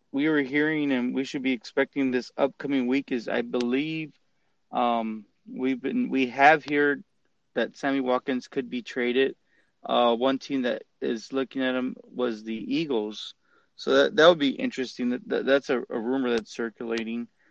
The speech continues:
Um, another signing that we should expect to, uh, maybe get finalized already would be the Da-, the Dak Prescott deal. So from the, the ru-,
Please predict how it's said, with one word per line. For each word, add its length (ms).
Um, 540
another 360
signing 300
that 140
we 280
should 280
expect 640
to, 340
uh, 340
maybe 320
get 220
finalized 500
already 300
would 160
be 140
the 80
Da-, 220
the 100
Dak 360
Prescott 560
deal. 340
So 460
from 260
the, 280
the 120
ru-, 220